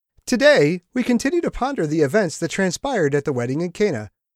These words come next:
recorded by John in chapter two of his gospel account. So without further ado, and tragedy at the wedding cake averted,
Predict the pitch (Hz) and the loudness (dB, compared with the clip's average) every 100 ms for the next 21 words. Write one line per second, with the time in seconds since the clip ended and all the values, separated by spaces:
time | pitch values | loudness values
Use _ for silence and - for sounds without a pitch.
0 | _ - 185 226 269 262 277 202 240 165 | _ -4 4 4 4 0 -4 0 0 0
1 | 110 101 160 - 156 147 - - 220 123 | -4 -8 -8 -4 -4 -2 -6 -4 -4 -4
2 | 113 117 131 123 - 135 - 120 101 _ | -6 -6 -4 -4 -4 -6 -4 -8 -10 _
3 | _ _ _ _ _ - - 180 170 175 | _ _ _ _ _ -6 -2 0 2 2
4 | 175 190 220 269 220 139 165 208 - _ | 2 0 0 2 0 0 0 -2 -6 _
5 | _ - 156 208 247 208 196 180 165 156 | _ -8 -2 2 2 0 2 0 2 0
6 | 208 196 160 151 131 117 123 135 170 | 2 0 0 0 0 -4 -4 -4 -6